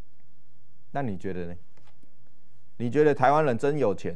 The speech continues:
每个人都要买台积电嘛，都要存股台积电？我就搞不懂，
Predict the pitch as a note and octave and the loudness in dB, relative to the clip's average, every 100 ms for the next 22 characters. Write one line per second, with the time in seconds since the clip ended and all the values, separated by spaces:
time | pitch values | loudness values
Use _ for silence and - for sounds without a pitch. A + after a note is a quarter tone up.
0 | D#2 - A#2+ C3+ B2+ C#3+ D#3 C3+ G2+ G#2 | -4 -2 0 2 2 6 6 6 2 0
1 | G#2 A#2+ C#3 G#2+ G2+ - D#3 D#3+ B2 B2+ | -2 -2 -2 -2 -2 2 2 4 0 -2
2 | C3 F#2 G#2 F#2+ G#2+ G2 G#2 - - G#2 | -2 -4 -4 -4 -4 -4 -4 -4 -6 -4
3 | D#3 - G2 A#2 B2 - | -4 0 0 0 -2 -4